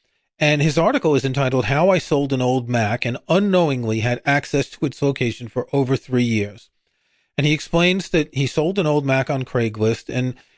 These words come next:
he, he did all the necessary tasks that you do when you're selling or giving away a Mac. He erased things, he deleted his accounts and all that. But it showed up in his Find My Device, um, list,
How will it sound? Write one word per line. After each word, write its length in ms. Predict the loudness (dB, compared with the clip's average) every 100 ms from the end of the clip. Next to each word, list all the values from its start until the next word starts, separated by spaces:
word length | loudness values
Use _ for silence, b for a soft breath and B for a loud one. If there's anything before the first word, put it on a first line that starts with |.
| b
he, 520 | -2 2 4 2 0 0
he 180 | 0
did 180 | 2 2
all 120 | 2
the 100 | 2
necessary 720 | 2 2 0 -2 0 2 2 2
tasks 580 | 0 0 0 -2 -8 -8
that 220 | -6 -6
you 60 |
do 320 | -4 0 2 2
when 240 | -2 -2
you're 120 | -2
selling 440 | -2 0 0 0 -2
or 60 |
giving 240 | -2 -2 -2
away 200 | -2 -2
a 60 |
Mac. 280 | -2 -4 -4
He 100 | -2
erased 380 | 2 0 -2 -4
things, 300 | -4 -4 -8 b b b
he 100 | -4
deleted 400 | -2 0 2 2
his 160 | -2 -4
accounts 480 | -4 -2 -2 -4 -6
and 100 | -2
all 180 | -2 0
that. 300 | 0 0 -6 b b b b
But 240 | 0 0 0
it 100 | -4
showed 240 | 2 4 4
up 160 | 2
in 60 | 0
his 160 | -2 -2
Find 360 | 0 2 2
My 200 | 2 0
Device, 640 | 0 2 2 2 0 -6 -18 _ _ _
um, 340 | 0 0 0 0
list, 480 | 2 0 -4 -12